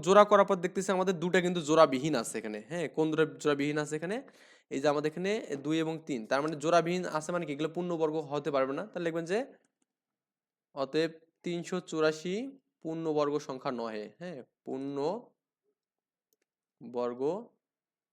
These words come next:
সংখ্যা নয়, ক্লিয়ার? Just এতটুকু লিখলে আমাদের কিন্তু ক নম্বরের অ্যান্সারটা শেষ হবে এখানে। এরপরে আপনার এখানে খ নম্বর বলছে যে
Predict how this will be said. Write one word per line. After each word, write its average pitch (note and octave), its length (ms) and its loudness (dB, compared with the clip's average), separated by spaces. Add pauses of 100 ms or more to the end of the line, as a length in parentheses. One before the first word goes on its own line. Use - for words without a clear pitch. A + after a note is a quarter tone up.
(1200)
সংখ্যা B2 480 -8 (180)
নয়, G#2 200 -4 (1080)
ক্লিয়ার? E3+ 220 2 (260)
Just - 220 -10
এতটুকু F#3+ 320 2
লিখলে G3 320 4
আমাদের F#3 240 0
কিন্তু F#3+ 260 -6
ক G#3 180 -8
নম্বরের D#3+ 320 2
অ্যান্সারটা C#3+ 300 -2
শেষ D3+ 260 -8
হবে A2 160 0
এখানে। G#2+ 220 -6 (1300)
এরপরে G3+ 380 4
আপনার F#3 280 6
এখানে F#3+ 220 -2
খ - 120 -18
নম্বর F3+ 280 -2
বলছে C3+ 280 -4
যে E3+ 160 -4